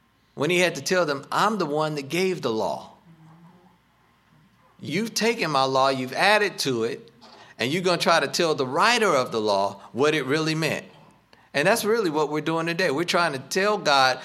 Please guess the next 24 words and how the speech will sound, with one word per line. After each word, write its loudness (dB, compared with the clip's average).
"No, 2
you 0
really 0
didn't -4
mean -4
that. -2
What -2
you -6
really 0
need -4
is -6
we -2
need -2
to -4
put -2
ten -2
amendments -4
to -2
this -4
so -2
we -4
could -8
better 0
explain -2